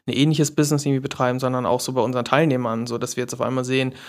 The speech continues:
ähm, eine Teilnehmerin, die jetzt mit ihrem Hund nach Thailand ausgewandert ist, was für sie letztes Jahr noch gar nicht das Ziel war. Die ist einfach nur zu uns gekommen, weil sie, ähm,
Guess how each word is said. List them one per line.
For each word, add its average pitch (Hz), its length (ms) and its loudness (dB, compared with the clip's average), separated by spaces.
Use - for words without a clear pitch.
ähm, 131 520 0
eine 135 260 4
Teilnehmerin, 131 600 0
die 131 60 0
jetzt 123 180 0
mit 127 140 0
ihrem 131 220 0
Hund 151 160 2
nach 139 100 0
Thailand 143 380 2
ausgewandert 135 500 0
ist, 131 100 0
was 135 140 0
für - 80 -6
sie 131 140 -2
letztes 135 340 0
Jahr 135 180 2
noch 135 240 0
gar 127 140 0
nicht 139 180 0
das - 200 -2
Ziel 175 340 4
war. 127 220 -2
Die 143 80 0
ist 143 80 -2
einfach 139 140 0
nur 131 100 -2
zu 143 100 0
uns 143 160 2
gekommen, 131 320 2
weil 131 140 2
sie, 131 240 -2
ähm, 127 480 0